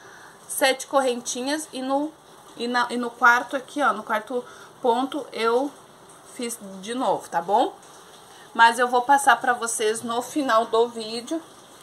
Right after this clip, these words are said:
quanto que eu utilizei, tá? De cada barbante pra tá confeccionando aqui.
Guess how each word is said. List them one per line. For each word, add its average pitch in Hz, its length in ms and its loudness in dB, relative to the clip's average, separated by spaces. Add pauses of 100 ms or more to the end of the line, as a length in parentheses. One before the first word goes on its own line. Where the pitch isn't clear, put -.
(120)
quanto 254 320 4
que 269 100 0
eu 233 80 6
utilizei, 226 720 -4
tá? 214 340 2 (320)
De 214 240 -10
cada 233 720 4 (520)
barbante 220 640 4
pra 233 240 0
tá 233 160 0
confeccionando 226 840 -2
aqui. 247 460 -2